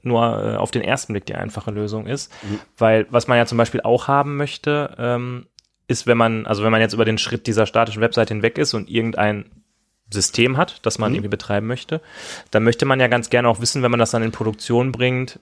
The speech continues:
Speaker 1: also es muss so bestimmte Eigenschaften haben, ja, also, äh, zum
Speaker 2: Illities.
Speaker 1: Beispiel, hm?
Speaker 2: Ein paar
Speaker 1: Ja,
Speaker 2: Illities.
Speaker 1: es muss so ein paar Illities haben.
Speaker 2: Ja.
Speaker 1: Es muss zum Beispiel, äh, Observability
Speaker 2: Obser-,
Speaker 1: sein.
Speaker 2: ja.
Speaker 1: <laughs> Also es muss irgendwie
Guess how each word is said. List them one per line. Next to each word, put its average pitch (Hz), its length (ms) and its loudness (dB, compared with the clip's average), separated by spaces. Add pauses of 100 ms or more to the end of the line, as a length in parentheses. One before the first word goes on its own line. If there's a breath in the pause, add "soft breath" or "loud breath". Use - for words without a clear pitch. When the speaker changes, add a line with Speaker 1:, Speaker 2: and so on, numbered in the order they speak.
Speaker 1:
also 110 160 2
es 104 80 2
muss - 140 2
so 135 80 2
bestimmte 123 300 2
Eigenschaften 107 500 0
haben, 92 340 -4
ja, 117 280 -6
also, 98 440 -2
äh, 90 240 -8
zum - 140 0
Speaker 2:
Illities. 101 380 0
Speaker 1:
Beispiel, - 120 -20 (180)
hm? 151 160 -8 (180)
Speaker 2:
Ein 107 100 -10
paar 123 100 -2
Speaker 1:
Ja, - 60 -2
Speaker 2:
Illities. 123 160 0
Speaker 1:
es - 80 -4
muss 131 140 4
so 151 80 6
ein 127 40 0
paar 139 160 2
Illities 110 420 -2
haben. 95 300 0
Speaker 2:
Ja. 107 140 -2 (220 loud breath)
Speaker 1:
Es - 100 -8
muss 123 160 0
zum 131 140 2
Beispiel, 120 600 2
äh, 113 140 4
Observability 101 2250 -2 (520)
Speaker 2:
Obser-, 104 180 2
Speaker 1:
sein. 95 280 0
Speaker 2:
ja. - 180 2
Speaker 1:
<laughs> - 40 -8 (1300 loud breath)
Also 117 140 2
es 110 80 0
muss 143 220 2
irgendwie 127 560 2